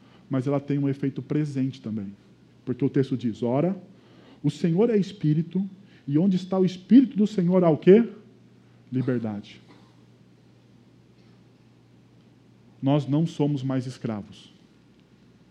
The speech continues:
A ressurreição, a morte e ressurreição de Cristo Jesus nos deu liberdade. É o efeito presente da ressurreição. É o efeito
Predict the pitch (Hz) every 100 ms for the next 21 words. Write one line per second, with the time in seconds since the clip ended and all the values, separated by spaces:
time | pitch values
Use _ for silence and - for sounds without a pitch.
0 | _ _ _ _ - - - 123 143 143
1 | 160 143 131 - 175 180 131 160 196 190
2 | 165 165 165 151 147 156 139 143 156 156
3 | 139 131 120 147 147 147 123 151 135 135
4 | 151 143 127 120 110 107 - - 139 156
5 | 135 - 175 175 156 - - - 208 202
6 | 143 185 180 165 151 147 147 139 135 120
7 | 113 - _ _ _ _ _ _ _ _
8 | _ - - - - 143 156 156 180 175
9 | 156